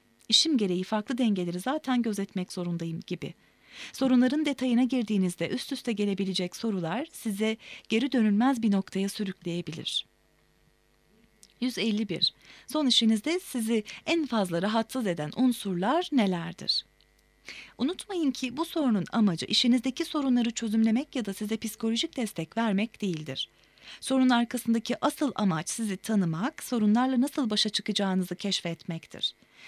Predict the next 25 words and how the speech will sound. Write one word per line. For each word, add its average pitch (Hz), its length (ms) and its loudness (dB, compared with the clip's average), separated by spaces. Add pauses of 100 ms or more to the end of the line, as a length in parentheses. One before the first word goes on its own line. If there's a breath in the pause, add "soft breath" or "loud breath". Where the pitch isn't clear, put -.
(120)
Bu 254 80 -2
durumda 254 380 2 (240 loud breath)
lüzumundan 262 640 2
fazla 220 400 -4
dışa 294 260 6
vurumcu 185 380 0
olmak 208 480 0
size 233 260 -2
zarar 220 360 0
verebilir. 175 560 -4 (360)
Son 277 200 4
işinizdeki 208 540 2
problemini 220 460 2
ortaya 233 400 -2
koyarken 196 680 -2 (300 loud breath)
mevcut 233 340 0
duruma 254 260 0
karşı 202 400 0
nasıl 277 260 -2
bir 226 100 0
tavır 226 320 -4
takındığınızı 180 640 -4
açıklamak 226 520 0
zorunda 180 300 -2
kalabilirsiniz. 170 960 -8